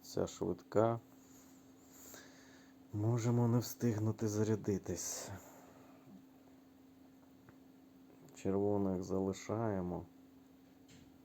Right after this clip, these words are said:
Нам би якийсь диспел взяти. Може, замість Лімонвуда, але ж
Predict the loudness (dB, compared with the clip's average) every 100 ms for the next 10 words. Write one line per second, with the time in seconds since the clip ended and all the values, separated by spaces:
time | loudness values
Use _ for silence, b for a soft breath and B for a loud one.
0 | -20 -20 -20 -20 -20 -20 -20 -20 -20 -20
1 | -20 -20 -20 -20 -14 -10 -6 -2 0 2
2 | 2 2 -2 -2 -4 -8 -8 -10 4 6
3 | 6 0 -2 0 0 -2 -6 -6 -12 -20
4 | -20 -20 -20 -20 -20 B B B B B
5 | B B B B -20 -20 -20 -20 -20 -12
6 | -6 -4 -2 -2 0 0 0 -2 -6 -6
7 | -2 0 0 0 -2 -4 -2 0 2 2
8 | 2 0 -4 -16